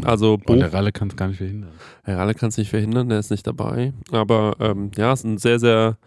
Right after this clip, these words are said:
Speaker 1: schwieriges Unterfangen. Die haben auch einen harten Gegner, glaub ich, R B Leipzig. Ähm, sehr, sehr stark. Die haben jetzt gegen die Bayern drei eins gewonnen. Ja, das ist schon doll. Doll, doll, doll. Naja, wir wünschen denen mal Glück.
Speaker 2: Mhm.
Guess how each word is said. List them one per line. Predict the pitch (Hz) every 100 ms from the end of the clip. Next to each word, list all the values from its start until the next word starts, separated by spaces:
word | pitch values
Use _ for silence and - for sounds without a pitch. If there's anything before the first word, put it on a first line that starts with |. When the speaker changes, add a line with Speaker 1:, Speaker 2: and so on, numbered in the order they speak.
| _ _ _
Speaker 1:
schwieriges | - - 127 123 117
Unterfangen. | 117 110 - 110 127 120
Die | 107
haben | 113
auch | 110
einen | 101 104
harten | - 117
Gegner, | 101 113 - 135 143 135
glaub | 127 117
ich, | -
R | 127
B | 113
Leipzig. | 104 110 131 - 147 - -
Ähm, | - 117 107 110 107
sehr, | - 120
sehr | 113
stark. | - 110 123
Die | -
haben | 110
jetzt | -
gegen | 113
die | 104
Bayern | 104 113
drei | 120 120
eins | 117 117
gewonnen. | 117 113 117 - _ _ _ _ _ _ _
Ja, | 110 107
das | 101 -
ist | -
schon | 117 107
doll. | 107 101 98 - - -
Doll, | 104 98
doll, | - -
doll. | - 95 101
Naja, | - 113 104 98
wir | 107 107
wünschen | 107 139 -
denen | 135 120
mal | 104
Glück. | 139 156
Speaker 2:
Mhm. | 90 98